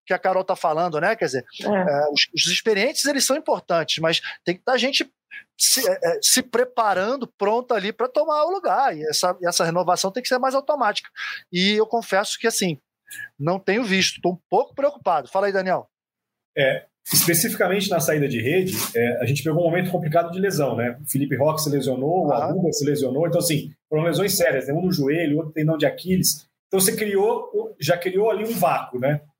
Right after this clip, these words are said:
Speaker 3: Quem, quem vem? É, o Alan se lesionou. Lembrando que o Alan tava lesionado até janeiro. Ele voltou
Speaker 2: Sim.
Speaker 3: a jogar em
Speaker 1: Aham.
Speaker 3: maio. E voltou voando, né? Ele foi uma lesão até complicada, cirurgia no pé, et cetera. Então, assim, é, eu acho que isso preocupa.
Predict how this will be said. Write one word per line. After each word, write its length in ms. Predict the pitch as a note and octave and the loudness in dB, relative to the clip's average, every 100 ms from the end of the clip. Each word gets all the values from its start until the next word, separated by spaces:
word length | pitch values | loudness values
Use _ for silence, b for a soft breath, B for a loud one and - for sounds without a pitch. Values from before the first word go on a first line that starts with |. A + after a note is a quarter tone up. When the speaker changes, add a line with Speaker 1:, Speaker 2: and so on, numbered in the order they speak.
| _ _ | _ _
Speaker 3:
Quem, 160 | F#3 F#3 | -2 2
quem 160 | G3 G#3 | 2 2
vem? 400 | D#3+ C3 - - _ _ - | 2 0 -4 -12 _ _ -4
É, 100 | - | 0
o 100 | D3 | 2
Alan 280 | F3 D3 B3 | 2 2 0
se 120 | C4 | 0
lesionou. 320 | G3 D#3+ C#3 | 0 0 0
Lembrando 380 | G#2+ B2 C#3+ G3+ | -2 -2 0 -2
que 40 | - | 0
o 40 | |
Alan 160 | - G#3 | 0 2
tava 160 | A#3+ B3+ | 0 0
lesionado 720 | A#3+ G#3 E3 G3 C4+ D4 C4+ | 0 2 2 0 0 -2 -2
até 460 | F3 F#3 B3 C4+ | 0 2 2 0
janeiro. 500 | A3 B3+ F#3+ G3 A2+ | 0 -2 2 0 0
Ele 120 | D3+ E3+ | -4 -4
voltou 200 | G3+ A3 | 0 0
Speaker 2:
Sim. 40 | |
Speaker 3:
a 20 | |
jogar 180 | A3 G#3+ | 0 0
em 40 | C4+ | 0
Speaker 1:
Aham. 100 | F3 | 0
Speaker 3:
maio. 380 | F#3 D#3+ B2+ _ _ - | 0 0 -6 _ _ -8
E 60 | C3 | -2
voltou 340 | E3+ F3 C4 | 0 0 0
voando, 480 | C#4 G#3 A#3 - A2+ | 2 2 0 -2 -2
né? 200 | C3+ C3 _ _ | -4 -4 _ _
Ele 140 | A2+ A#2 | -12 -12
foi 200 | - C3 D3 D3 - | -6 -2 0 0 0
uma 140 | D3 | 0
lesão 240 | C#3 C3 F3+ | 0 0 0
até 120 | G3 | 0
complicada, 560 | G#3+ A3+ A#3 - F3 D#3+ | -2 -2 -2 2 2 2
cirurgia 380 | - C#3 D3 F3 | -2 -2 0 -2
no 120 | D3+ | 0
pé, 160 | D#3 | 0
et 80 | F3 | 2
cetera. 240 | F3+ - - _ - B B - _ | 0 -2 -8 _ -8 B B -8 _
Então, 140 | G3+ | 2
assim, 340 | F#3+ D3+ - - | 2 0 -4 -2
é, 380 | C#3 C3+ C3 - - - | 0 4 2 2 -6 0
eu 60 | |
acho 180 | D#3 D#3 | 2 2
que 80 | F#3 | 2
isso 200 | G#3+ B3+ | 0 2
preocupa. 720 | A3 C#3+ D3 F#3 G3+ A3+ | 0 0 -2 0 0 -2